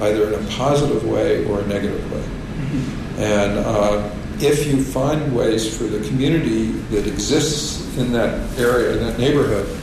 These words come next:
Speaker 1: to take responsibility and control and ownership, then it's a positive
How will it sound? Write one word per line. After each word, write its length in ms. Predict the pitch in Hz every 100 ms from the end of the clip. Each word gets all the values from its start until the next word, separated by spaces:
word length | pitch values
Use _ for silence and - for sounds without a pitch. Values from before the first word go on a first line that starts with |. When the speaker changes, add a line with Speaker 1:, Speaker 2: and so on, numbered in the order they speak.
| - - - - -
Speaker 1:
to 100 | -
take 300 | 143 139 135
responsibility 840 | 117 131 135 - 120 113 117 110
and 120 | 110 -
control 580 | 110 - 139 131 120
and 120 | 110 110
ownership, 560 | 131 156 131 - - - - - - - - - - - - -
then 120 | 120 123
it's 200 | 113 -
a 120 | -
positive 540 | 110 117 104 - -